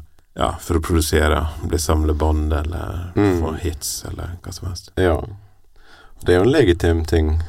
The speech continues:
Speaker 1: Ja,
Speaker 2: å
Speaker 1: da.
Speaker 2: gjøre det også.
Speaker 1: Ja.
Speaker 2: Men, eh, sånn der jeg er nå, så er ikke det liksom helt det jeg vil gjøre.
Speaker 1: Nei, men du har på en måte definert det for deg selv, da, og din, dine ønsker og ditt arbeidsforhold.
Speaker 2: Ja.
Speaker 1: Så det er jo veldig bra. Eh,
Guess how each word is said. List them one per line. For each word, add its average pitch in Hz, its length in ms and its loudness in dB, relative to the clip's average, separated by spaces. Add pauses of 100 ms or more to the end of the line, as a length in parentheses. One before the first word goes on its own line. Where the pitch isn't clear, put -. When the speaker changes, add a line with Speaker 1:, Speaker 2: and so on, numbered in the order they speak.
(120)
Speaker 1:
Ja, 104 160 4
Speaker 2:
å - 20 4
Speaker 1:
da. 87 200 4
Speaker 2:
gjøre 82 100 0
det 85 120 2
også. 82 500 0
Speaker 1:
Ja. 90 200 2
Speaker 2:
Men, 85 320 2
eh, - 760 -4
sånn 90 240 0
der 85 220 4 (100)
jeg 82 100 2
er 80 80 4
nå, 80 360 2
så 80 460 0 (340)
er - 60 -4
ikke 80 180 -2
det 80 100 0
liksom 85 460 -2
helt 87 220 -2
det 80 300 0 (460)
jeg 76 300 0
vil 78 220 -2
gjøre. 76 300 0 (440)
Speaker 1:
Nei, 90 240 -4 (100)
men 98 100 -4
du 110 80 6
har 107 80 4
på 95 80 -2
en 107 160 2
måte 92 140 0
definert 95 460 0
det 87 160 2
for 92 140 0
deg 85 120 0
selv, 90 300 -2
da, 82 160 -6 (120)
og 95 60 -6
din, 80 420 -2 (320)
dine 98 220 2
ønsker 90 440 4
og 85 60 2
ditt 82 140 2
arbeidsforhold. 80 840 0 (340)
Speaker 2:
Ja. 90 240 4 (160)
Speaker 1:
Så - 160 -2
det 101 100 6
er 104 60 6
jo 85 140 4
veldig 85 120 0
bra. 85 200 0 (200)
Eh, 101 340 4